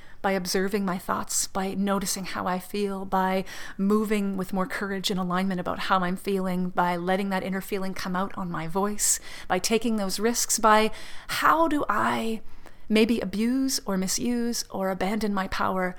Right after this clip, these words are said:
within myself, in my inner dialogue, in my relationships. If I can begin to look at those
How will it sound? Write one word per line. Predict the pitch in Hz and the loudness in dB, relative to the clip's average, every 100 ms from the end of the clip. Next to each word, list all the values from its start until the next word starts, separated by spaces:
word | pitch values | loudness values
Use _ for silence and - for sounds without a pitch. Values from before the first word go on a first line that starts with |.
| - - - | -10 -4 0
within | 190 220 | 2 0
myself, | 190 190 208 190 - - | 0 -2 0 -2 -4 -8
in | - | -2
my | 190 190 | 0 0
inner | 208 190 | -2 -2
dialogue, | 190 185 208 185 170 175 - - - | -2 -2 -2 -2 -4 -6 -10 -12 -2
in | 226 202 | 2 4
my | 190 | 2
relationships. | 185 185 180 - 185 - - - - - - - - - | 0 0 0 0 0 0 0 -2 -4 -4 -8 -10 -6 -2
If | - | 2
I | 208 | 2
can | - 285 | 4 4
begin | 254 254 | 4 4
to | 240 | 2
look | 214 214 | 0 -2
at | 240 | 0
those | 196 220 | 0 0